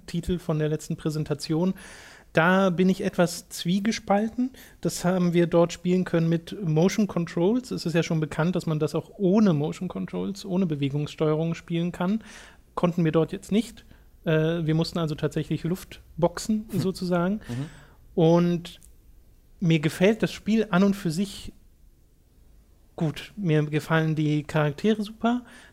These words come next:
Speaker 1: die sich auch wirklich unterschiedlich spielen. Ich hab die alle einmal, äh, gezockt und du hast halt manche, die eher so auf Springen aus sind. Also für die, die es nicht wissen, arms ist halt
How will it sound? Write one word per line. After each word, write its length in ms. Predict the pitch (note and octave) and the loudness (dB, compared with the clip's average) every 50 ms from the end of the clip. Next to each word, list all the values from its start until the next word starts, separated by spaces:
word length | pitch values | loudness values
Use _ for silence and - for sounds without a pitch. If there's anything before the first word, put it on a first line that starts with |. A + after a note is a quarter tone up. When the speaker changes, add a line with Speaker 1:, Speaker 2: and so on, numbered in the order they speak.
| _ _ _ _ _ _ _ | _ _ _ _ _ _ _
Speaker 1:
die 120 | - D#3+ D#3 | -2 0 0
sich 180 | D3+ E3 - | 0 0 -2
auch 120 | G3 E3 - | -2 -2 0
wirklich 260 | E3+ D#3 - D#3 - | -2 -2 -2 -2 -2
unterschiedlich 400 | F#3+ F3 F3 E3 - D#3 E3 D#3 | 2 2 2 0 0 -2 -2 -4
spielen. 200 | - - A3 A#3+ | -2 -2 0 0
Ich 100 | A3+ - | 2 2
hab 80 | E3+ D3 | 2 2
die 100 | E3 F3 | 2 2
alle 200 | E3+ E3 F#3 F#3+ | 2 2 2 2
einmal, 540 | F3 E3 F3 F3 E3+ E3 E3+ F3 F#3+ G3 G#3+ A3+ G#4 - _ | 2 2 0 0 0 0 0 -2 -4 -6 -8 -10 -14 -10 _
äh, 460 | F#3+ E3 D#3+ D#3+ E3 E3 F3+ F3+ F#3 F3+ - | 0 0 2 2 2 0 -2 -4 -6 -8 -8
gezockt 460 | F3 - - G#3 A#3+ - - - - - - - - _ _ _ _ - | -10 -2 0 0 0 0 -6 -16 -20 -20 -20 -20 -20 _ _ _ _ 0
und 600 | E3+ E3 E3+ E3+ E3 D#3+ D#3+ D#3 D#3+ D#3+ D#3 - - - | 2 2 4 4 2 2 2 0 0 -2 -4 -6 -6 -4
du 120 | E3+ D3 | 0 0
hast 220 | D#3+ E3 - - | 2 0 2 2
halt 320 | F3 E3 D#3+ D#3 - - - - - - - - - | 2 2 2 2 -2 -10 -18 -20 -20 -20 -20 -8 -2
manche, 300 | E3+ D3+ D#3 - E3+ D3+ | 0 0 2 0 0 0
die 200 | D#3 D#3+ E3 F#3+ | 2 2 2 4
eher 140 | F3+ D#3+ D3+ | 2 2 2
so 120 | D#3+ F3 | 2 0
auf 320 | F3 E3+ E3 - - - - _ _ - | 0 -2 -4 -6 -12 -20 -20 _ _ -18
Springen 580 | - - - - - E3+ F#3 G3 G3+ G3 F#3+ F#3+ | -16 -16 -16 -4 0 4 4 6 6 4 2 2
aus 300 | - F3+ F3+ F3+ - - | 0 0 0 0 0 -2
sind. 240 | F#3+ F#3 F3+ F3 F#3+ | -2 0 0 0 -2
Also 260 | F3 C#3 C#3 C#3 C#3+ | -2 -2 -2 -4 -4
für 160 | C#3 - D3+ | -6 -6 -6
die, 100 | C#3 D3 | -4 -4
die 80 | C#3 C#3+ | -4 -4
es 80 | C3+ | -6
nicht 140 | E3+ D#3 - | -6 -6 -6
wissen, 140 | D#3+ C#3+ E3+ | -6 -6 -4
arms 260 | E3 D#3 D3 C#3+ - | -2 -2 -2 -2 -4
ist 120 | F3 C#3+ - | -6 -6 -4
halt 220 | F3 D3+ C#3+ C#3 | -4 -4 -4 -6